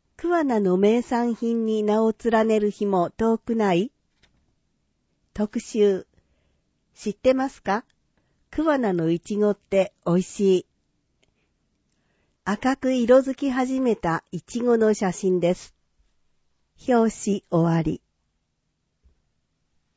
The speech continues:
目次。年頭の挨拶、二ページ。伸びゆく町桑名、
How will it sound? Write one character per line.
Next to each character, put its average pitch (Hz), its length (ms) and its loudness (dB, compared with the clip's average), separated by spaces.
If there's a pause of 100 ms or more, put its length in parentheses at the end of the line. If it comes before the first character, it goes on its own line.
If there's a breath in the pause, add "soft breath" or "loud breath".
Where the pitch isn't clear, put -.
(480)
目 190 440 -2
次。 202 300 -8 (1120)
年 269 320 2
頭 294 340 -2
の 269 200 -2
挨 254 220 0
拶、 - 480 -8 (480)
二 190 160 -2
ペ 220 280 2
ー 156 60 -6
ジ。 147 180 -14 (1400)
伸 208 160 4
び 277 220 4
ゆ 311 120 2
く 233 200 -2
町 170 400 -2
桑 233 380 2
名、 139 220 -2